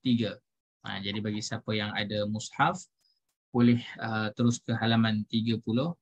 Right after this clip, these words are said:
tiga, Surah Al-Baqarah. Hajah-hajah sudah bersedia? Ha, sekiranya sudah bersedia, jom kita tuliskan di ruangan chat itu nombor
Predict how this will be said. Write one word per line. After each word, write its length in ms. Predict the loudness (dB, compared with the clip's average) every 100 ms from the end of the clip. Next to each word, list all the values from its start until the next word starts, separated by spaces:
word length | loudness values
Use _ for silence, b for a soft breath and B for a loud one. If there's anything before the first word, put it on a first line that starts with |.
| _
tiga, 480 | -6 -2 0 0 -4 _ _ _ -6
Surah 560 | 0 4 4 4 2 0 _ _
Al-Baqarah. 1600 | 4 6 6 4 2 2 2 -2 -4 -2 -2 -2 -4 -6 -6 -8 -12 -20 _ _ _ _ _ _ _ _ 6
Hajah-hajah 480 | 8 8 8 6 6
sudah 320 | 6 6 6
bersedia? 800 | 6 4 2 4 4 6 4 0 -4 -10 _ _ -10
Ha, 160 | -8 -6
sekiranya 640 | -6 -6 0 2 4 4
sudah 400 | 2 0 -2 0
bersedia, 720 | 0 0 0 0 2 2 2 -2 -8 _ _ _ 0
jom 320 | 2 6 4
kita 240 | 4 2 2
tuliskan 480 | 0 0 2 4 4
di 160 | 4
ruangan 400 | 4 2 2 0
chat 320 | -2 -4 -4
itu 400 | -4 -4 2 6
nombor 880 | 8 8 4 4 4 4 2 -4 -10